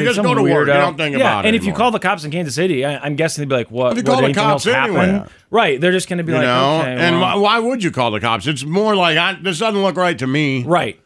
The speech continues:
Speaker 2: right.
Speaker 1: But doesn't mean it's wrong.
Speaker 2: Right. And if you say, "Well, it, it didn't look warm enough," well, then call C P S. I don't know.
Speaker 1: Right.
Speaker 2: But yeah, you end up calling your wife and said, "That doesn't seem crazy to me at all. Hey,
Speaker 1: Right.
Speaker 2: lock the doors." So, okay, now all of a sudden,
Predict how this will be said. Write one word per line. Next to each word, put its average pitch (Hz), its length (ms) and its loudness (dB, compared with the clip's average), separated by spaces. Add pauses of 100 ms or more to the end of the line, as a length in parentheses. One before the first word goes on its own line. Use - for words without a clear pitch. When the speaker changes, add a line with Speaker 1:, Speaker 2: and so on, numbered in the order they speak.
Speaker 2:
right. 151 180 -2
Speaker 1:
But 160 140 2
doesn't 175 180 2
mean 180 160 2
it's 110 100 -6
wrong. 135 540 -2
Speaker 2:
Right. 151 260 0
And 156 120 0
if 160 80 -2
you 165 80 -2
say, 180 160 0
"Well, 170 160 2
it, 160 160 -2
it 165 80 -4
didn't 180 200 0
look 156 140 0
warm 156 320 2
enough," 123 300 -4
well, 185 120 -4
then 175 280 -4
call 165 200 -14
C 160 240 -14
P 156 160 -10
S. 151 140 -8
I 143 100 -6
don't 147 200 -8
know. 135 80 -4
Speaker 1:
Right. 107 220 -2
Speaker 2:
But 240 100 -2
yeah, 247 80 2
you 175 180 2
end 202 100 2
up 214 120 0
calling 185 200 0
your 202 100 0
wife 190 300 0
and 143 140 -4
said, 180 220 -4
"That 240 140 0
doesn't 220 200 -2
seem 185 160 -4
crazy 170 240 -2
to 147 80 -6
me 156 100 -2
at 147 80 0
all. 120 140 0
Hey, 143 220 -2
Speaker 1:
Right. 107 120 -6
Speaker 2:
lock 160 220 -2
the 135 100 -6
doors." 117 300 -6 (400)
So, 101 400 0 (480)
okay, 175 400 -2
now 170 200 0
all 185 80 2
of 180 40 0
a 175 60 -2
sudden, 147 460 -2